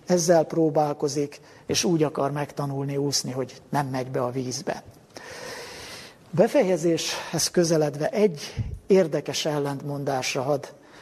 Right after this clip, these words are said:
hívjam még fel a figyelmeteket, legalábbis amit én ellentmondásként ismerek fel, vagy azonosítok, és úgy látom, hogy,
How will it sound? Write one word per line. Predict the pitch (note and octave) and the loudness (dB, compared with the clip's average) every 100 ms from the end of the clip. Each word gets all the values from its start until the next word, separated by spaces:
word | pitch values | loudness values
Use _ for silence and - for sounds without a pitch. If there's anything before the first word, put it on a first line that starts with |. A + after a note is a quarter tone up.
| - | -4
hívjam | F3 F3 D#3+ D3 | 2 2 2 0
még | D3 C#3+ C3+ | -2 -4 -4
fel | - D3+ | -2 0
a | |
figyelmeteket, | C3 E3 E3 D#3 D3+ D3 D3+ - D#3 F3 - - - - - - - | 0 4 4 4 0 -4 -4 0 0 0 -4 -14 -14 -16 -20 -20 -2
legalábbis | D3+ D3 D3 C#3 C#3 C#3 D3 | 0 2 2 0 -2 -4 -2
amit | C#3+ C3 | -4 -4
én | D3 C3+ B2 - - | -4 -4 -8 -12 -2
ellentmondásként | D3+ D3+ C#3+ C3 C#3+ C#3 C3+ C3 - D3 C3 - - - - - - - - | -2 0 -4 -6 -8 -4 -4 -4 -2 -2 -2 -8 -16 -20 -20 -18 -18 -20 -2
ismerek | E3 - D#3+ C#3+ C#3+ | 2 2 2 -2 -4
fel, | - D3+ D3+ | -4 -2 0
vagy | D3 C#3 | 0 0
azonosítok, | D3 D#3 D#3 - D#3+ D#3 D#3 E3 E3+ - - - - - | 0 0 0 0 0 0 2 2 0 -6 -18 -20 -20 -8
és | - | -4
úgy | G#3+ G3+ | 0 2
látom, | E3+ E3 D#3+ E3+ D#3+ | 2 0 0 0 0
hogy, | D3+ D3 - | 0 -2 -8